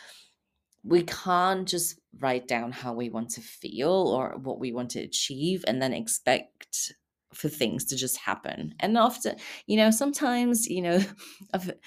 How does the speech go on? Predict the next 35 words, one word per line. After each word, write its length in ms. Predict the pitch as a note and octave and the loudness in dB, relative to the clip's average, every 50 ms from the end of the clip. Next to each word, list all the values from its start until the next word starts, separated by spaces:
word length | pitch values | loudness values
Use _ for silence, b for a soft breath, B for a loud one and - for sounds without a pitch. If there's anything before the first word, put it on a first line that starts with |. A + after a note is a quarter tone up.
| B B B B _ _ _ _ _ _ | B B B B _ _ _ _ _ _
as 140 | D#3+ E3 - | 4 4 4
I've 100 | E3+ D#3+ | 2 4
said 180 | - C#3+ B2 - | 4 2 2 2
before, 340 | C3+ C#3 - B2 B2 A#2+ | 0 -2 0 0 0 2
the, 200 | C#3 D3 D3+ - - - | 2 0 0 -2 -4 -6
the 180 | C#3 D3 D#3+ | -2 0 2
universe 460 | D#3+ D3+ D3 D3 D3 C#3+ D3+ D#3 D3+ | 4 4 2 2 2 2 2 2 2
always 300 | - - C#3+ C3+ C3+ C#3 | 0 -2 0 0 0 0
conspires 540 | - - D3 C#3 - C3 B2+ B2+ B2+ B2+ B2+ | -2 -4 -4 -2 0 0 0 2 0 0 -2
for 220 | - - - C3+ C3 | -4 -4 -2 -2 0
you 320 | C3 C#3 D3 D#3 E3+ E3 | 0 0 2 2 0 0
rather 320 | D#3 C#3 C3 C3 B2+ C3 | 0 0 0 0 0 -2
than 220 | C3 C3 B2+ B2 B2 | -4 -4 -6 -6 -6
against 460 | B2 A#2+ B2+ A#2 C3 D3+ - - - | 0 2 2 2 4 2 0 0 0
you. 180 | G#3 B3 C#4 A#3+ | 0 0 0 0
But 180 | G#3+ - - | 0 0 0
also, 500 | - - A3 A3+ A3+ - A3 G#3 G#3 - - | 2 0 0 0 2 2 2 2 2 0 0
you 180 | - F#3 F#3 E3+ | -2 -4 -2 0
know, 180 | E3 D#3+ D#3 | 0 0 2
we 140 | D#3+ D#3+ D#3 | 2 0 0
need 200 | D#3 D#3 D3+ D3+ | 0 0 -2 -2
to 80 | D3+ D#3 | -4 -4
take 280 | D3+ D3 C3+ C3+ C3 - | -2 -2 -2 -2 -2 -2
aligned 360 | C3 C3 B2+ B2+ B2+ B2+ - - | -2 -2 -2 -2 -2 -4 -6 -8
action. 460 | - - - - - - C#2+ C#2+ D2 - | -8 -8 -8 -8 -6 -6 -8 -8 -4 -4
And 180 | - B2 - | -2 -2 0
I 100 | D#2+ D3 | 0 0
think 360 | D3+ D3+ D3+ D3 C3+ - - b b b b b b b b b b b b b _ _ _ - G2 - - | 0 -2 -4 -4 -4 -6 -10 b b b b b b b b b b b b b _ _ _ -20 -14 4 8
this 440 | D#3+ D#3 D#3 D#3 - - - - - b b b b _ | 8 8 10 8 4 0 0 -2 -6 b b b b _
just 180 | - D#3 D3+ - | -10 -8 -8 -8
kind 300 | - - - D3 C#3+ C#3+ | -10 -6 -4 -4 -4 -4
of 60 | C#3+ | -6
completes 920 | - - C#3 B2+ B2+ - - - E2 - - - - - - - - - - _ _ _ _ _ _ _ _ _ _ _ _ | -6 -6 -6 -6 -6 -8 -12 -12 -10 -10 -10 -6 -2 0 2 2 0 -2 -6 _ _ _ _ _ _ _ _ _ _ _ _
the 60 | - | -8
cycle. 560 | - - - - - - - - - - - | -6 -4 -6 -6 -8 -10 -12 -12 -12 -12 -16